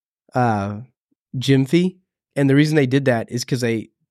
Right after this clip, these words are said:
January first would come around, and so many people would jump on the New Year's resolution, "I'm gonna, I'm gonna lose weight," or, "I'm gonna gain weight,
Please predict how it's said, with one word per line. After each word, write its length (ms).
January 400
first 320
would 100
come 160
around, 340
and 140
so 240
many 160
people 280
would 160
jump 280
on 260
the 240
New 80
Year's 200
resolution, 760
"I'm 160
gonna, 400
I'm 160
gonna 160
lose 240
weight," 340
or, 80
"I'm 120
gonna 120
gain 260
weight, 420